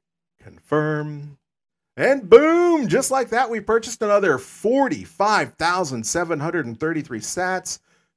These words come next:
Bitcoin dropped a little bit in price while I've been talking. We bought at a price of forty-two thousand seven hundred and forty-eight dollars,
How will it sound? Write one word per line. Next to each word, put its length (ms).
Bitcoin 360
dropped 380
a 60
little 320
bit 160
in 80
price 340
while 140
I've 100
been 100
talking. 580
We 120
bought 260
at 80
a 80
price 440
of 100
forty-two 720
thousand 560
seven 360
hundred 300
and 180
forty-eight 760
dollars, 460